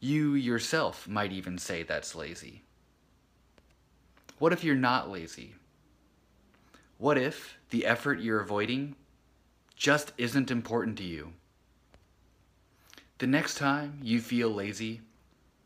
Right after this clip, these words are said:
explore the root of that feeling. Explore why you're putting off taking action. The reasons you do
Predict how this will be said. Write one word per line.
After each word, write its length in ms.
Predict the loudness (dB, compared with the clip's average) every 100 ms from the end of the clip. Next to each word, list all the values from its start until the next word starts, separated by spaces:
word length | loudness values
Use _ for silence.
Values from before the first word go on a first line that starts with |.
| _ -20 _ -12 -4
explore 680 | -4 -4 0 2 4 0
the 160 | -2 -2
root 380 | 2 2 2 -2
of 160 | -4
that 260 | -2 -2 -6
feeling. 400 | -6 -6 -8 -12 -18 -20 -20 _ _ _ _ _ _ _ _ _ _ -10
Explore 460 | -4 -4 2 4 4
why 600 | 4 4 4 2 -4 -14 _ _ -8
you're 220 | 2 2
putting 340 | 2 -2 -2 -2
off 360 | -4 -6 -12
taking 360 | -10 -8 -6 -4
action. 520 | -4 -4 -8 -12 -18 _ _ _ _ _ _ _ _ _ _ _ _ -20 _ 0
The 140 | 2
reasons 500 | 8 6 6 0 2
you 140 | 0
do 480 | -2 2 2 2 -2